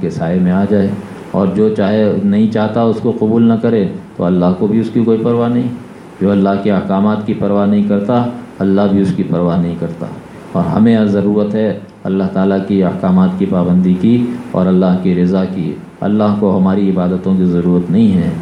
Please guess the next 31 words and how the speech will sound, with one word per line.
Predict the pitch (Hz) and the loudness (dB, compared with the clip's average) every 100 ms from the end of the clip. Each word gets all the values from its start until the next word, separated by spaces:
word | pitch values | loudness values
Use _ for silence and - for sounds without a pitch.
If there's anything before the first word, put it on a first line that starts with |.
| - - - | -10 -16 -4
اس | 90 - | -2 0
لیے | 101 101 | 2 4
میرے | 98 92 95 | 4 2 2
عزیزوں، | 90 101 104 117 113 87 - - - | 2 2 2 2 2 -2 -8 -14 -6
اسی | 92 120 101 90 | -2 0 0 2
دنیا | 95 107 | 2 4
میں | 104 101 | 4 4
محنت | 95 107 110 - | 4 2 0 0
کر | 95 | 0
لو، | 90 80 - - - - - | 2 0 -2 -8 -16 -10 -2
دنیا | 101 107 117 226 | 2 4 4 4
سے | 113 | 2
دھوکہ | 185 101 - 107 | 0 0 0 2
مت | 104 110 - | 2 0 -4
کھاؤ۔ | 101 92 71 - - - 95 | -2 -2 -2 -6 -16 -8 0
دنیا | 101 117 117 | 4 4 4
کے | 113 | 2
اندر | 110 113 113 | 2 2 2
تو | 120 104 | 0 0
ہزاروں | 98 101 107 113 | 0 0 2 2
رنگینیاں | 107 104 110 131 123 104 | 2 2 2 2 2 2
ہیں، | 87 - - - - | 0 -4 -12 -20 -8
لیکن | 101 104 110 110 | -2 0 2 2
جو | 110 | 4
مچھلی | 107 107 120 127 | 2 0 0 -2
کا | 123 113 | 0 0
معاملہ | 104 107 104 | 0 0 0
ہے | 101 107 104 | 0 0 0
پانی | 95 101 | 0 2
کے | 98 90 | 0 -2
ساتھ، | - - - | -2 -2 -4